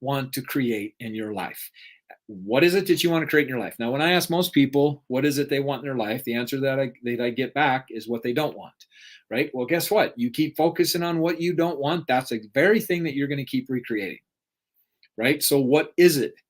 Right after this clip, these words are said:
that you want in your life? Then getting real about what is it that's standing in the way or, or what is in the gap of you creating what it is that you want in your life, right? And then getting real, like,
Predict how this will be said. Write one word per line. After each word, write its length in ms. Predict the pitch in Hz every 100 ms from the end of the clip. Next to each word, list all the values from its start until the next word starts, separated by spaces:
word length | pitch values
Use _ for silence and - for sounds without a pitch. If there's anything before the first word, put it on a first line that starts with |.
| -
that 200 | 113 120
you 120 | 117
want 360 | 131 143 127 -
in 120 | 117
your 180 | 113 117
life? 320 | 131 120 - -
Then 640 | 101 98 135 180 139 131 147
getting 340 | 139 131 123
real 420 | 135 165 143 127 -
about 320 | 123 117 113
what 260 | 117 139 147
is 140 | 143
it 120 | 135
that's 160 | 123 120
standing 400 | - 135 143 160
in 120 | 160
the 80 | 160
way 260 | 131 120
or, 120 | 123 107 -
or 80 |
what 240 | 123 117 139
is 120 | 139
in 120 | 151
the 80 | 139
gap 460 | 117 165 160 113 113 - - _ _
of 160 | 120
you 160 | 120 147
creating 680 | - 160 156 190 185 117 90
what 160 | 107 113
it 100 | 104
is 80 | 107
that 160 | 107
you 120 | - 107
want 160 | 101 -
in 60 |
your 100 | 95
life, 300 | 85 - - _ - _ _
right? 240 | 113 135 143
And 160 | 135 131
then 160 | 139
getting 420 | 123 143 147 139 131
real, 560 | 180 208 127 120 147 -
like, 280 | 117 117 113